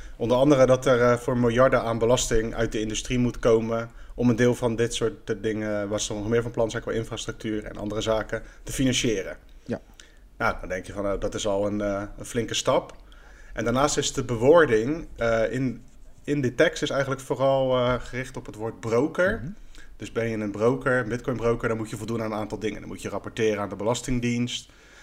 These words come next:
Speaker 1: Moet je, dan moet je denken aan, eh, bijvoorbeeld klantenidentificatie. Iedereen waarmee je zakelijk in contact komt,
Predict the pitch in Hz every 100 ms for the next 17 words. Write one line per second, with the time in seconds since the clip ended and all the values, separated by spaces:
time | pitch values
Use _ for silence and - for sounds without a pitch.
0 | - - 117 123 120 123 120 120 117 110
1 | 107 113 110 107 107 107 98 113 - 120
2 | 120 120 120 120 - - 120 120 131 113
3 | 110 110 110 110 107 117 117 113 117 107
4 | 107 131 123 - 104 104